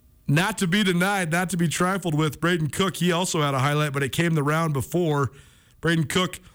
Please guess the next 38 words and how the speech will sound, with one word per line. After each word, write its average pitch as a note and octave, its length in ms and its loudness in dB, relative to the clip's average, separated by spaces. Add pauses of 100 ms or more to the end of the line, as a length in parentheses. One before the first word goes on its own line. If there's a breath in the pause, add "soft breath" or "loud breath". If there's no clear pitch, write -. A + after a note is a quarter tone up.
(420 soft breath)
probably F#3 160 2
the D#3+ 40 -2
best F3 220 0
player F#3 300 2
in G#2+ 60 -6
Class C#3+ 260 0
double D3 320 0
A. C#3 80 2
He C#3 100 2
led D3 220 0
the C#3 140 2
Helena D#3 400 0
Capital D3+ 520 0
Bruins C3 680 0 (380 loud breath)
to C#3+ 140 2
a C3+ 40 2
twenty-two D3+ 480 0
and C#3 120 -2
two D3+ 180 2
finish D3 480 0 (480 loud breath)
and C#3 100 2
the C3 60 2
Class D#3 260 0
double C#3+ 300 0
A D#3 80 2
state C3+ 260 0
championship. C3 560 -2 (240 loud breath)
They C#3 120 0
capped A3 380 -2
it G3 60 0
with E3 160 0
a C#3+ 60 2
sixty-two F#3 580 0
to E3+ 80 4
forty-eight E3+ 540 0
win D3+ 160 0
over C3+ 180 0
Bozeman, D3 560 0